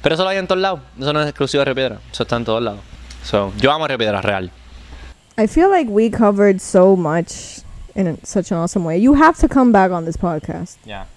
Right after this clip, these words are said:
Speaker 2: You have to come back.
Speaker 1: We can.
Speaker 2: And we
Speaker 1: We
Speaker 2: should
Speaker 1: absolutely
Speaker 2: change
Speaker 1: can.
Speaker 2: venues, like, in Smash Bros. Like, this
Speaker 1: We
Speaker 2: was
Speaker 1: could
Speaker 2: one
Speaker 1: do,
Speaker 2: venue.
Speaker 1: we could do my apartment, like, uh, with a view of the city.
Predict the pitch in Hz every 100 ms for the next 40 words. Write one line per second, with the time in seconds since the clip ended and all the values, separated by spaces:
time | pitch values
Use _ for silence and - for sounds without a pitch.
0 | - 214 220 208 - 185 170 156 139 -
1 | - - 127 180 156 - _ 208 214 214
2 | 220 - 214 220 214 190 196 202 220 214
3 | 202 180 180 175 - 185 175 - 151 143
4 | 151 - 147 147 - 208 208 247 220 208
5 | 202 220 226 233 233 247 147 156 170 185
6 | 143 - 127 - 151 160 131 120 113 107
7 | - 117 113 113 113 107 113 135 147 123
8 | 117 131 143 147